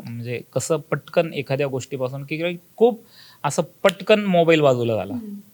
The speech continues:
Speaker 1: पटकन घरातली लोकांचा
Speaker 2: हम्म.
Speaker 1: संपर्क तुटला. पटकन आवडती वस्तू खाण्यापासून सुटली.
Speaker 2: हम्म.
Speaker 1: पटकन आहे त्या स्थितीमध्ये राहण्याचा सराव झाला. ह्या गोष्टी मी शिकलो. एक्सेप्ट करा तुम्ही.
Speaker 2: हम्म.
Speaker 1: जे आयुष्यामध्ये घडतंय ते स्वीकारा. ते स्वीकारून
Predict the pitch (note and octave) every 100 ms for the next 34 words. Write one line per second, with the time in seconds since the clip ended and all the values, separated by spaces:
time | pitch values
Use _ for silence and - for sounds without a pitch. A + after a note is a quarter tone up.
0 | _ _ _ _ F3 E3 G3+ F#3+ D#3+ C#3+
1 | C#3+ D3 C#3 C3+ C#3 C3 A#2+ G#2+ C3 C3+
2 | C3 B2 A#2+ A#2+ A#2 A#2 A2+ - E3+ E3
3 | G3 F3 D#3 D#3+ D#3 F3+ F3 - - _
4 | C#3+ C#3 - D3+ C#3 C3 B2 B2+ A#2 A2
5 | _ A2+ - - _ _ F3 E3+ - G3+
6 | F#3+ C#3+ D3+ D#3+ D#3 - D3+ D3 D3+ D3+
7 | D3+ C3+ C3 C3 C#3 D3 _ _ - C3+
8 | B2+ A#2+ G#2 G#2+ - - C3+ E3 D#3+ -
9 | C#3+ C3 G#2+ - C3 _ _ _ _ _
10 | _ _ _ - E3 - G#3+ F#3+ - B2+
11 | A#2 G#2+ G#2 _ _ B3+ G#3+ - _ C#3
12 | D3+ D3+ D3 D#3+ D#3 D#3+ C#3 B2+ D3 D3
13 | D3+ - C3+ B2+ B2 G2+ _ _ _ _
14 | _ _ _ - - _ D#3+ D3 D3+ D3+
15 | D3+ F#3